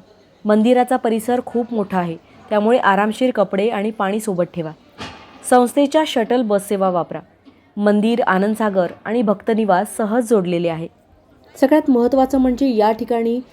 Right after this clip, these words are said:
श्रीमंत आणि गरीब असा भेद केला जात नाही, सगळ्यांसाठी सारखी सुविधा आहे. हे बघा, या डिजिटल पॅनलवरून तुम्हाला सहज समजतं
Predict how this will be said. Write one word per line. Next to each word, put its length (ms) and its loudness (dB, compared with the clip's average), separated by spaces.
श्रीमंत 440 2
आणि 240 2
गरीब 680 0
असा 220 -2
भेद 380 0
केला 200 4
जात 240 0
नाही, 240 -8
सगळ्यांसाठी 800 2
सारखी 360 2
सुविधा 360 4
आहे. 220 -2
हे 80 6
बघा, 240 4
या 180 4
डिजिटल 420 0
पॅनलवरून 600 -2
तुम्हाला 280 -6
सहज 300 -4
समजतं 520 -2